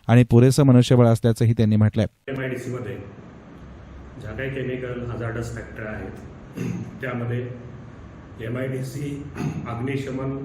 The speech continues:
Speaker 2: विभागामार्फत, अ, ना हरकत प्रमाणपत्र दिलं जातं नवीन कंपन्यांना. ते वन टाइम इश्यू केलं जातं. त्यांना प्रोव्हिजनल एनओसीनुसार ज्या काही अग्निशमन सुरक्षा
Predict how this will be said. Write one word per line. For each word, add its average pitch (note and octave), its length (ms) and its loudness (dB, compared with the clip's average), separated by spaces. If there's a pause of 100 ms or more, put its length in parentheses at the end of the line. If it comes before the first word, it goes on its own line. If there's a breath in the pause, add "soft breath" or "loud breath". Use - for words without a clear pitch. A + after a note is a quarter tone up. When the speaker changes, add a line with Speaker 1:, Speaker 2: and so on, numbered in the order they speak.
Speaker 2:
विभागामार्फत, B2+ 760 -6 (920)
अ, A2 200 -10
ना C3 80 -4
हरकत C3 360 -6
प्रमाणपत्र B2 840 -8
दिलं A2 180 -8
जातं G#2+ 460 -12
नवीन A2 340 -6
कंपन्यांना. G2 440 -10 (1200)
ते C3+ 400 -6 (280)
वन C3 240 -6
टाइम E3 140 -2
इश्यू C3+ 200 -4
केलं A2+ 220 -6
जातं. G#2+ 260 -10 (1700)
त्यांना B2+ 320 -2
प्रोव्हिजनल C#3 680 -6
एनओसीनुसार C3+ 760 -6 (840)
ज्या A#2 120 -8
काही A#2+ 280 -6 (100)
अग्निशमन A#2 680 -8
सुरक्षा A#2 760 -10